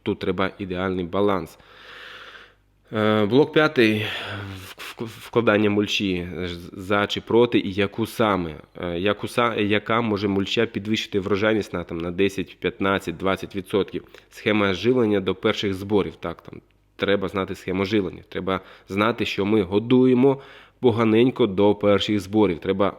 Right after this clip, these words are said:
мало живити огірок і якою схемою, яке співвідношення азоту, фосфору, кальцію. І тут повинно бути запрограмовано на врожайність, знову ж таку, е, з-, знову ж таки кажу. Тобто є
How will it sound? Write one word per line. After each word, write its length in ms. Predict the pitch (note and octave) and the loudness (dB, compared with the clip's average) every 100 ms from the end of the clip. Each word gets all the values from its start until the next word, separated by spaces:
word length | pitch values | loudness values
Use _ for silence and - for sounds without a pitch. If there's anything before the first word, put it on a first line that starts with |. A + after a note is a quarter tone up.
| - | -10
мало 680 | F#2+ F#2+ G#2+ A#2+ A#2 F#2+ D#2+ D#2 | -6 0 4 4 4 2 -2 -6
живити 640 | F2+ F#2+ F2 G2 - G2+ | -2 0 2 0 0 -4
огірок 580 | - F2+ G2 G#2 C#3 C3+ - | -2 -4 0 2 0 -2 -4
і 140 | G#2 | -2
якою 520 | G2 F#2+ G2 - A#2 | 0 0 -2 2 2
схемою, 380 | G#2+ - G2+ E2 | 2 0 0 0
яке 180 | E2+ G2+ | -4 -8
співвідношення 540 | - G2 G#2+ A2+ G2 | -6 -4 -2 -2 -2
азоту, 280 | F#2 A2+ A#2+ | 0 0 -2
фосфору, 380 | G#2+ A2+ A2+ A2 | -4 -4 0 -2
кальцію. 460 | - A2 F#2+ - - - - - - | 0 0 0 -6 -12 -14 -20 -20 -6
І 220 | G#2+ G#2+ | -2 -2
тут 340 | G2+ C#3 C#3 | 0 0 0
повинно 340 | - G2 A2 G#2 | -2 0 2 0
бути 320 | F#2 G2+ G2+ | -4 -4 -2
запрограмовано 960 | F#2 G#2+ A2 G2 F#2+ F2+ A2+ C3+ A2 F2 | 2 0 2 0 -2 0 0 2 0 0
на 300 | F2 G#2 G2+ | 0 2 0
врожайність, 720 | F#2 G2 F2 F#2+ F2+ E2 E2 | 0 -2 0 0 0 -4 -2
знову 220 | G2+ F2 | -2 -2
ж 80 | - | -8
таку, 240 | - E2 - - - - | -10 -12 -12 -20 -20 -12
е, 420 | - F2+ F2 F2+ | -8 -4 -4 -4
з-, 240 | E2+ - F#2+ | -6 -6 -2
знову 200 | G#2 G2+ | 0 0
ж 60 | |
таки 200 | - F2+ | -2 -6
кажу. 280 | F2+ F#2+ F2+ - - - | -4 -2 -2 -6 -16 -8
Тобто 300 | - G2 - | -4 -2 -2
є 340 | F2+ G#2 A2+ | -2 2 2